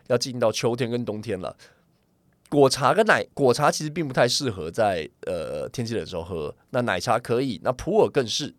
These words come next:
但也是少数我在那边会喝加热的茶类饮品，大概就是普洱了。那所以季节性，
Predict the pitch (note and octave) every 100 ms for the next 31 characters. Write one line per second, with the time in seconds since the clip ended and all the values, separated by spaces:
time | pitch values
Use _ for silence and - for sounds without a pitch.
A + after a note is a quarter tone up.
0 | - B2+ F#2+ A#2+ - F2 - C3 G2 D#2
1 | A2 G#2+ G#2 A2+ G2 - F#2 F2 - B2
2 | A#2 B2 G#2+ F2+ D#2 - - F2+ G#2+ F2+
3 | G2 F2+ - F2 F2 - D#2+ C2+ - -
4 | _ _ _ _ _ _ - B2+ - -
5 | G3+ D3 C#3+ F#3